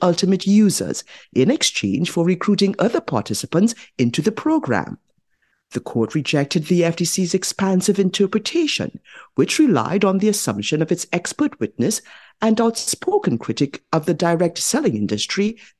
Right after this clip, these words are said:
Doctor Stacey Bosley. Doctor Bosley contended that purchases by brand partners, Neora distributors,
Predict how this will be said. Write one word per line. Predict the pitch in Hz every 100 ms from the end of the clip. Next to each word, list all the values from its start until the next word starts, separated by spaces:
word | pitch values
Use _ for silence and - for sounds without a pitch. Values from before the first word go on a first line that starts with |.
| -
Doctor | 247 240 -
Stacey | - - 127 - 165
Bosley. | 170 190 175 110 58 - _ _ _ _ _ -
Doctor | - 82 -
Bosley | 113 147 - 175
contended | 208 208 - 359 180 196 - - -
that | 262 -
purchases | - 330 349 - 403
by | 240 196
brand | 139 - 143 233 220
partners, | - 120 - - 107 180 - - -
Neora | 160 160 156 151 143
distributors, | 113 269 - - - 113 170